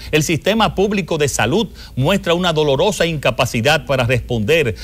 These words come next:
a las necesidades médicas de la gran mayoría de la población, cuya única fuente de atención son los servicios gubernamentales de salud. Esta difícil situación económica y social por la que atraviesa el país en estos momentos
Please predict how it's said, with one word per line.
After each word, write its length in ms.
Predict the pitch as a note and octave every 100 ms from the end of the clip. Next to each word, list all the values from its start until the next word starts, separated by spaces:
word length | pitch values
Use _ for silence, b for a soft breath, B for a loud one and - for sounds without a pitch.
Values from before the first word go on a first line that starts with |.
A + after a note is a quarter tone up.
| B
a 100 | A#2
las 120 | A#2+
necesidades 680 | B2+ B2 A#2 A2+ C#3 D#3 G#2
médicas 480 | G#2+ F#3 C#3+ - G2+
de 80 |
la 100 | A2
gran 260 | G2+ B2+ D3
mayoría 440 | C3 A2+ A2 C#3
de 100 | A#2
la 120 | A2+ F2+
población, 600 | G2 G2 - D3 C3 F#2+ B B
cuya 260 | D3 C3
única 400 | C3+ F#3 D#3+ B2+
fuente 380 | G#2 C#3+ E3 B2+
de 60 | A#2
atención 500 | G#2+ B2+ G#2+ F3+ C3
son 140 | C#3
los 100 | C#3
servicios 420 | C#3 A2 C#3 B2+ G#2+
gubernamentales 840 | G#2+ G#2 G2+ F#2+ F2+ A#2+ F#2+ - B B B
de 140 | A2+
salud. 340 | G#2 E2 F#2 E2+ - - - B B B B B -
Esta 340 | D#3+ - C#3
difícil 500 | C3+ - E3+ D#3 C#3
situación 520 | - - C#3 - D#3
económica 500 | C#3+ C#3 C3+ D3+ C3+
y 40 | -
social 500 | B2+ D#3 D#3 B2+ F#2+ B
por 160 | - C#3
la 120 | B2+
que 80 | C3
atraviesa 440 | A#2+ A#2+ C#3+ D3+
el 120 | D3 B2
país 360 | B2 C#3+ C#3
en 120 | A#2
estos 260 | B2 - A2
momentos 600 | G#2+ A2+ G#3 D3 A2